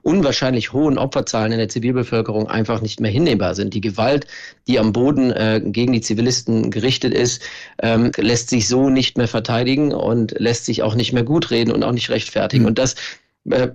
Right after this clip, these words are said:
Speaker 1: ist, da befindet sich Israel jetzt in einer Position, wo sie mehr und mehr diesen Krieg strategisch, äh, verlieren, auch wenn sie am Boden zwar langsam, aber immer mehr, äh, Fortschritte machen.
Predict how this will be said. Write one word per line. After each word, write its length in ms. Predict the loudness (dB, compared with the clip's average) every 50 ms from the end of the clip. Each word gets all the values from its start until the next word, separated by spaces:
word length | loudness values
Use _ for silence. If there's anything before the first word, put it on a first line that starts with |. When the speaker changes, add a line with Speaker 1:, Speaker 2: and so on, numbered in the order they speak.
| -10 -20 _
Speaker 1:
ist, 300 | -4 -2 -2 -2 -4 -6
da 240 | -6 -4 -2 0 0
befindet 400 | 0 0 0 0 2 0 0 0
sich 100 | 0 0
Israel 280 | 0 0 2 2 2 2
jetzt 120 | 2 2
in 100 | 2 2
einer 160 | 2 2 2
Position, 720 | 0 0 0 0 0 0 0 0 2 2 4 4 4 4
wo 80 | 4 2
sie 140 | 2 2 2
mehr 220 | 4 4 2 2
und 80 | 2 2
mehr 100 | 0 0
diesen 220 | 2 2 2 0 0
Krieg 260 | 0 -2 -2 -2 -2
strategisch, 720 | -4 -4 -4 -4 -2 0 0 2 2 2 0 0 -2 -4
äh, 220 | -2 -2 -2 -2
verlieren, 580 | -2 -2 -2 0 2 2 4 4 2 2 0 0
auch 280 | 0 0 0 0 0
wenn 140 | 0 0 2
sie 140 | 2 2 2
am 100 | 2 2
Boden 460 | 2 2 2 4 4 4 4 2 0 -2 -6 -14 -20 -18 _ -8
zwar 180 | -4 0 0
langsam, 440 | 2 4 4 4 4 2 2 2 2
aber 200 | 2 2 2 2
immer 220 | 2 2 2 2
mehr, 260 | 2 2 2 2 0 0
äh, 100 | 0 -2
Fortschritte 480 | -2 -2 -4 -4 -2 -4 -6 -4 -4
machen. 280 | -4 -4 -4 -6 -10